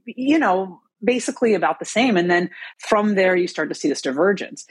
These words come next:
And when you follow that divergence, that's where you really start to see the differences in rates of chronic diseases and things like this.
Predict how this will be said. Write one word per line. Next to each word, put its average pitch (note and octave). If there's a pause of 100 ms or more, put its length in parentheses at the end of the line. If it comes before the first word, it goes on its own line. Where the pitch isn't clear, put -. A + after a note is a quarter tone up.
(260)
And G#3
when G#3
you G3
follow G3
that E3+
divergence, F3
that's F#3
where G3+
you F3+
really F3+
start D#3+
to D#3+
see -
the C#3
differences D#3
in C#3+
rates C#3+
of C#3
chronic C#3
diseases D3
and D3
things B2+
like A#2
this. F#3